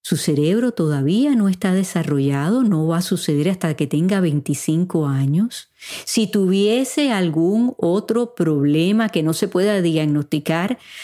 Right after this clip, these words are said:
hasta los dieciocho años, fíjense todos los años que van a pasar antes de que él pueda recibir la ayuda que él necesita,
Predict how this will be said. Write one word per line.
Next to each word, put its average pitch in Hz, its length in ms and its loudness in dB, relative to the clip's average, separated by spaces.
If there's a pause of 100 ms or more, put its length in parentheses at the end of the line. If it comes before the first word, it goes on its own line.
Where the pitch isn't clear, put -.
(140)
hasta 180 260 0
los 156 140 2
dieciocho 160 720 0
años, 165 580 0 (760)
fíjense 220 380 0
todos 208 240 0
los 208 220 -2
años 220 240 2
que 185 100 0
van 151 160 0
a 196 80 0
pasar 180 360 -2
antes 185 320 0
de 170 120 0
que 147 220 0
él 196 120 0
pueda 214 380 0
recibir 190 680 0
la 202 200 2
ayuda 220 540 0
que 180 420 2
él 277 160 2
necesita, 202 880 0